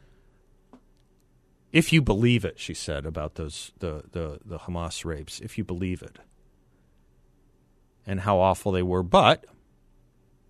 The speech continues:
how awful they were. However, really incredible, incredible, if you believe it."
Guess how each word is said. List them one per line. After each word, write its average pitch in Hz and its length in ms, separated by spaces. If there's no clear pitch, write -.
how 104 180
awful 90 560
they 98 100
were. 90 300
However, 127 680
really 123 760
incredible, 85 760
incredible, 95 720
if - 220
you 101 80
believe 90 360
it." - 140